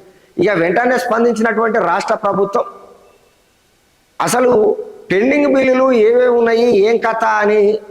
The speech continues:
ఇక విషయం మీద మొత్తం మీద ఇక సీఎంఓ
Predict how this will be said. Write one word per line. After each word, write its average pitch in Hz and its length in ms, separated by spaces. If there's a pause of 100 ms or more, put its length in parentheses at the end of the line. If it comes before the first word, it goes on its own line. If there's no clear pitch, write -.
(260)
ఇక 185 120
విషయం 196 520
మీద 226 180
మొత్తం 202 580
మీద 220 140 (680)
ఇక 185 140 (1500)
సీఎంఓ 240 840